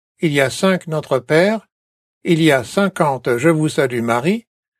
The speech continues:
Pour chaque fois que vous priez une fois à Dieu le Père, vous priez dix fois à Marie. Il y a donc cinq prières à Dieu et cinquante à Marie. Ce n'est pas différent que d'adorer Baal, Moloch, César, Bouddha, Krishna ou,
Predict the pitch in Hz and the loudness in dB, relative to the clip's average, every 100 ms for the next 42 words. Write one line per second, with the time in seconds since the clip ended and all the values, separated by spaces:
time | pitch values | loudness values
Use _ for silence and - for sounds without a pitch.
0 | _ _ 151 - 165 143 - 214 208 180 | _ _ -4 -2 -2 -2 0 0 0 -2
1 | 175 - 165 139 165 190 - 180 151 147 | -2 0 -2 0 0 -2 2 2 2 0
2 | 147 127 - 123 151 170 - _ 180 185 | 0 -2 -2 -2 0 -4 -10 _ 0 0
3 | 185 185 170 160 185 - 180 175 175 170 | 0 2 2 0 -2 2 2 2 0 2
4 | 180 - _ _ _ _ _ _ 180 170 | -2 -4 _ _ _ _ _ _ 2 2
5 | 156 139 120 127 110 214 208 - 196 175 | 2 -2 -4 -10 -2 -2 -2 -2 2 2
6 | 156 135 120 147 170 131 165 165 180 175 | 2 0 -2 0 0 -2 -4 -2 -2 0
7 | 180 185 175 147 151 _ _ _ _ _ | 0 0 0 -4 -8 _ _ _ _ _
8 | - 185 147 - 190 170 - 147 135 202 | 0 0 0 2 2 2 0 0 2 0
9 | 233 160 147 147 143 135 127 120 117 143 | 0 0 0 2 0 0 0 0 2 2
10 | 202 208 135 123 123 135 190 202 151 131 | 0 0 -2 0 2 4 2 0 -4 -4
11 | 107 135 113 123 151 180 147 123 131 117 | -2 -4 0 2 2 0 -2 -6 -6 0
12 | 117 143 170 170 - 120 - 113 139 170 | 2 2 2 0 -4 -6 -6 -4 -2 -2
13 | 175 127 117 | -2 -4 -8